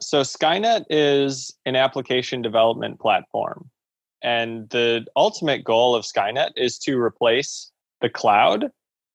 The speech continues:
as the primary way that people deploy applications. Um, and so, for example, today, like, half the internet is built on top of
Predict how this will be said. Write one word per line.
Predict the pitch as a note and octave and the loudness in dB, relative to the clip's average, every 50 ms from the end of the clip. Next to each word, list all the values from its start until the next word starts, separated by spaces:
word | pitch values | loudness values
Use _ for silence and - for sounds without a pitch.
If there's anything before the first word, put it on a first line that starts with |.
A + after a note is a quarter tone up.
| _ _ - | _ _ 2
as | B2+ B2+ A#2 - | 2 2 2 0
the | C3 B2 | -4 -2
primary | - C3 B2+ C3 C3 C3+ C3 B2+ B2 A#2+ | 2 2 2 4 4 4 2 4 4 2
way | A2+ A2 G#2+ A2 B2 D3+ | 4 4 4 4 4 2
that | C#3 B2+ - - | 0 -2 -6 -4
people | - C3+ A#2+ A2 B2+ A#2+ A#2 G#2 | -2 -4 -2 0 2 2 2 2
deploy | A2+ A2 G2+ - A#2 A2 G#2+ G#2+ G#2 G2+ G2+ G2 G2 _ _ _ _ _ - | 0 -4 -2 0 2 2 4 4 4 2 0 -2 -4 _ _ _ _ _ -2
applications. | G#2+ G2 F2+ - G2+ - - G#2+ G#2+ G#2 - - - - - - - - - - | -2 -2 -2 -4 -10 -6 -4 -2 -2 -2 -4 -8 -12 -12 -12 -16 -16 -12 -4 0
Um, | G#2+ G#2+ G#2 G2+ | 2 4 4 4
and | G#2+ G#2+ | 2 -2
so, | - - A#2 A2+ | 0 2 2 2
for | G#2+ - B2 | 4 2 0
example, | A#2 - B2+ B2 A2+ A2+ A#2 | 2 2 2 2 2 2 0
today, | A2 G2+ G2 A#2 A#2+ A#2 A2+ | -2 0 2 4 4 6 6
like, | G#2+ G2+ G2 - - | 6 4 2 0 -4
half | - - - C3+ C3+ - - | -6 0 2 2 2 2 0
the | A#2+ A#2 | -2 0
internet | A#2+ B2 B2 A2 G2+ F#2 F2+ - | 0 0 0 2 2 0 0 0
is | - G2+ F#2+ | -2 -4 -4
built | - - G#2+ G#2 G2 G2+ - | -2 -2 0 0 0 0 0
on | - G#2 G2 | 0 -2 -2
top | G2 - G#2+ G2+ - - | 0 2 2 2 2 0
of | G2+ F#2+ F#2 | -4 -6 -6